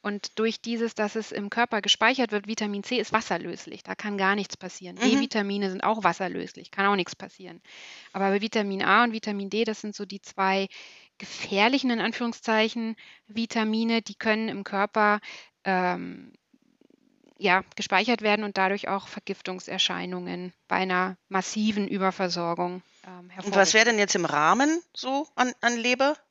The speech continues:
Speaker 2: Von der Menge oder vom, ja, wie oft?
Speaker 1: Boah, warte mal, lass mich mal überlegen. Ja, nicht viel.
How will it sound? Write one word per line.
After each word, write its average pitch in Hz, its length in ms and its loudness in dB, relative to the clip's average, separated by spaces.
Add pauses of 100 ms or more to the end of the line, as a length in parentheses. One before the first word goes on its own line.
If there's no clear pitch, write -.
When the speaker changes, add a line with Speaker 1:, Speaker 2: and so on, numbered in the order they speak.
Speaker 2:
Von - 140 -16
der 190 100 0
Menge 240 360 2 (160)
oder 180 400 2
vom, 170 340 -8 (140)
ja, 175 380 0
wie 185 120 0
oft? 226 260 2
Speaker 1:
Boah, 208 400 -8 (180)
warte 208 220 -18
mal, 190 120 -4
lass 202 100 -6
mich 226 100 -2
mal 208 80 0
überlegen. 196 680 0
Ja, 208 240 -4
nicht 214 360 0
viel. 196 480 2